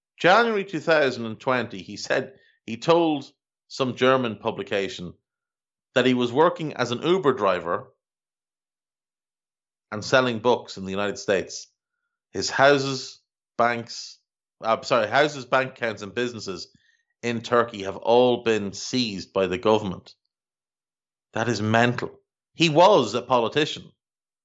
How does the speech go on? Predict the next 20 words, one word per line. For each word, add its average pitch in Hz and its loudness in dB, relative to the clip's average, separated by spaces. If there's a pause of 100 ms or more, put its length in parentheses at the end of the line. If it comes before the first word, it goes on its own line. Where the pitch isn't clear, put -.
(540)
That's 156 0
what 160 -2
I 156 0
thought 143 -2
he 120 -6
was 107 -10
doing. 110 -2
He 113 -12
was, 110 -10 (300)
you 113 -8
know, 92 -4
he 98 -8
was 101 -4
elected 123 2
to 113 -4
the 95 0
National 107 -2
Assembly 107 0
of 90 -8
Turkey. 117 0